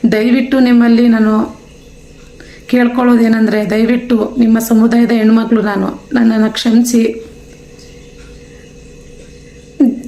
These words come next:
ಸತ್ಯವಾಗ್ಲೂ ಹೇಳ್ತಾ ಇದ್ದೀನಿ, ಹನಿ ಟ್ರ್ಯಾಪ್ ಅಂದ್ರೆ ಏನು ಅಂತ ಸತ್ಯವಾಗ್ಲೂ ನನಗೆ ಗೊತ್ತಿಲ್ಲ. ಆದ್ರೂ ಆ ಕಳಂಕ ಹೊತ್ಕೊಂಡಿದ್ದೀನಿ. ಈ ಕಳಂಕವನ್ನ ನಾನು ಸತ್-, ನಾನು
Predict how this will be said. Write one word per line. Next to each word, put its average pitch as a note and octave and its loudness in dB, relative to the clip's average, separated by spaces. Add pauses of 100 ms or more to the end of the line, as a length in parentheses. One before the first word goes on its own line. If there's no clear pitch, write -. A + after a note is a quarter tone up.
ಸತ್ಯವಾಗ್ಲೂ C#4 -2
ಹೇಳ್ತಾ A#3+ -2
ಇದ್ದೀನಿ, G#3+ 0 (200)
ಹನಿ A#3+ 2 (140)
ಟ್ರ್ಯಾಪ್ B3+ -2
ಅಂದ್ರೆ A3+ 2 (100)
ಏನು C4 0
ಅಂತ A#3+ -2 (100)
ಸತ್ಯವಾಗ್ಲೂ A#3+ 0
ನನಗೆ G3+ -4
ಗೊತ್ತಿಲ್ಲ. G#3 -2 (300)
ಆದ್ರೂ A#3 -2
ಆ - 0
ಕಳಂಕ A#3 0 (120)
ಹೊತ್ಕೊಂಡಿದ್ದೀನಿ. A3+ 0 (1400)
ಈ A#3+ -2 (100)
ಕಳಂಕವನ್ನ C4 0 (1500)
ನಾನು A#3 0
ಸತ್-, A#3+ -2 (120)
ನಾನು A#3+ 2